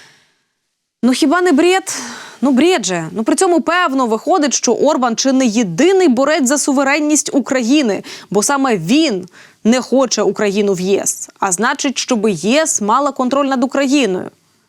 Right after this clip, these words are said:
Так виходить. Тому саме він, Віктор Орбан, неодноразово блокував допомогу Україні як військову, так і фінансову. Тому використовує дуже схожу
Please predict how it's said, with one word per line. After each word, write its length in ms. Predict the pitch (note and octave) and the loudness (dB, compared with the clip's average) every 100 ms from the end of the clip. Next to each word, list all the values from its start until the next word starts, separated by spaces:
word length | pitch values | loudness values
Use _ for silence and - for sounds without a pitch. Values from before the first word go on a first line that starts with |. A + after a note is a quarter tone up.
| _ | _
Так 260 | - D#4 - | -2 -2 -4
виходить. 580 | F#3+ - - - - - _ _ _ _ _ _ _ _ _ _ _ _ _ _ | -8 -6 -8 -8 -14 -20 _ _ _ _ _ _ _ _ _ _ _ _ _ _
Тому 520 | - B3+ F#4+ G#4 G4 - | 0 4 4 4 2 0
саме 340 | - F4 F4 | -2 0 0
він, 260 | B3 B3 A3 | 2 2 2
Віктор 280 | A3 - - | 0 -2 0
Орбан, 440 | D4 F4+ C4 B3 | 0 2 0 2
неодноразово 1120 | B3+ F#4 F4+ C4 F4 D4+ G#3+ B3+ A3+ G3+ G3+ | 2 2 0 0 0 0 0 2 2 2 0
блокував 480 | F#3 A#3+ A#3+ A#3 C#4 | 0 -2 0 0 0
допомогу 400 | A#3 A3 A#3 A#3+ | -2 0 0 0
Україні 600 | G#3+ A#3 A3 B3+ D#4 D#4 | -2 -2 0 2 2 2
як 220 | A#3+ B3 | 2 0
військову, 520 | A3+ A3 - - C#4 A#3 | 0 0 -2 -2 -2 -2
так 200 | A#3 A#3 | -2 -4
і 40 | |
фінансову. 640 | A3 G#3+ F3+ - - F#3 G#3 | -2 -2 -2 -6 -8 -4 -2
Тому 600 | E4+ E4+ B3+ C4+ D4+ B3+ | 0 2 4 4 4 4
використовує 880 | G3+ G#3+ A#3 A3+ - D4 D4+ C4 C4+ | 0 -2 0 0 0 0 2 2 0
дуже 540 | F3+ C#4 E4 D4+ E4 | 2 2 4 4 0
схожу 800 | - - C#4 D#4 D4 B3+ C#4+ C#4+ | -2 -2 2 2 2 0 0 0